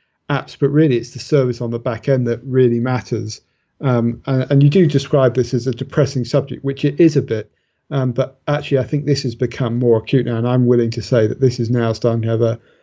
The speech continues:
very serious impact on the way that you might choose to use, uh, a Windows ten mobile device. And a lot of this is actually down to what you use and what's important to you, because, uh, what, what Steve's done here is basically gone through a lot of the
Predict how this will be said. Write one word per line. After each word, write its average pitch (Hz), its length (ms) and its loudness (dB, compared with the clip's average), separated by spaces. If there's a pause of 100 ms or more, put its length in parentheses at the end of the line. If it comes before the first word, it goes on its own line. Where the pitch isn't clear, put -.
(180)
very 131 280 4
serious 117 360 0
impact 117 400 -6
on 120 120 -2
the 117 60 -2
way 113 340 0
that 123 200 -6
you 120 60 -4
might 117 240 -2
choose 117 340 2
to 113 80 -2
use, 113 420 2 (460)
uh, 107 280 2 (100)
a 131 60 2
Windows 120 320 4
ten 117 200 0
mobile 113 380 2
device. 113 400 -2
And 135 100 2
a 135 40 6
lot 151 200 4
of 131 80 -4
this 120 160 0
is 120 80 -6
actually 123 280 -8
down 117 260 -4
to 113 200 -8 (380)
what 127 360 2
you 127 100 -2
use 120 320 -2
and 117 160 -4
what's 120 260 -2
important 120 540 -2
to - 120 -6
you, 120 280 4
because, 117 480 0 (320)
uh, 113 160 2 (480)
what, 127 200 2
what 123 160 2
Steve's 113 300 2
done 113 240 0
here 107 180 -2
is 104 100 -4
basically 117 480 -2
gone 113 200 0
through 113 220 -2
a - 20 0
lot 113 160 4
of 107 80 -4
the 107 240 -4